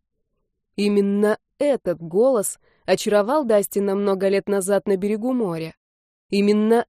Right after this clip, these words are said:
этот голос он слышал на вилле Мунлайтов, именно этот голос сводил его с ума в парке во время съемок. Это он,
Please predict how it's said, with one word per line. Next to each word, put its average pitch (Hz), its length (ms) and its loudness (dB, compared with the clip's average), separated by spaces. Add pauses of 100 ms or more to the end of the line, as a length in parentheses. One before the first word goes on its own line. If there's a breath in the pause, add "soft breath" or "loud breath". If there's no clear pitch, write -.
этот 226 360 0
голос 202 460 0
он 185 80 0
слышал 185 420 -4
на 185 160 0
вилле 190 300 0
Мунлайтов, 208 680 -2 (360)
именно 214 540 2
этот 202 320 0
голос 240 360 0
сводил 202 420 -2
его 202 260 -2
с - 100 -4
ума 208 220 0
в - 140 -10
парке 208 340 -2
во 208 100 2
время 220 240 0
съемок. 160 600 -4 (480)
Это 196 320 2
он, 208 560 2